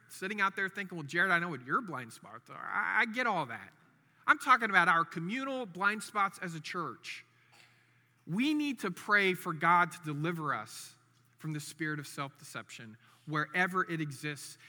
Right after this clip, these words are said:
in this church family. And we need to ask for God to help us see clearly where we need to make changes so that people who don't yet know the presence of God in their lives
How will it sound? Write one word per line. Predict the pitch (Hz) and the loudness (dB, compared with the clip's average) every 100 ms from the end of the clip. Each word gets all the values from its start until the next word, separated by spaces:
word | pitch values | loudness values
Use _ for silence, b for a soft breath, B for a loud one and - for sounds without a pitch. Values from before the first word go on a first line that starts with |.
| B | B
in | 151 143 | -8 -6
this | 139 | -8
church | - 147 135 | -8 -10 -10
family. | - 196 170 131 127 | -6 -4 -2 -6 -10
And | 131 139 | -8 -4
we | 196 | -4
need | 214 196 | -2 -4
to | - - | -4 0
ask | 160 160 - B B | 0 0 -8 B B
for | 165 | -8
God | 143 143 143 - | -2 0 0 -4
to | |
help | 135 180 180 165 | -8 -6 -8 -8
us | 156 | -12
see | - 156 143 | -12 -12 -12
clearly | - 147 135 123 117 107 B B - | -10 -10 -8 -12 -14 -18 B B -8
where | 143 185 | 0 0
we | 208 196 | 0 -4
need | 190 185 | -4 -6
to | - | -6
make | 165 147 | -8 -8
changes | - 151 147 131 123 117 - - B B B B | -8 -10 -10 -10 -12 -16 -18 -20 B B B B
so | - | -6
that | 156 160 | -4 -4
people | - 208 185 110 - _ _ _ _ _ _ _ _ _ _ _ _ _ _ _ | -4 -4 -4 -12 -18 _ _ _ _ _ _ _ _ _ _ _ _ _ _ _
who | 160 | -6
don't | 143 170 180 196 165 | -4 0 0 0 -2
yet | 165 165 156 | 0 0 -4
know | 139 120 113 113 _ _ _ _ _ _ b b b b - | -8 -8 -14 -20 _ _ _ _ _ _ b b b b -10
the | |
presence | 147 - 175 175 175 175 | -10 2 2 2 -8 -8
of | 147 | -4
God | 147 147 143 | 0 0 0
in | |
their | 143 131 | -8 -10
lives | 117 110 113 - - | -10 -12 -14 -18 -20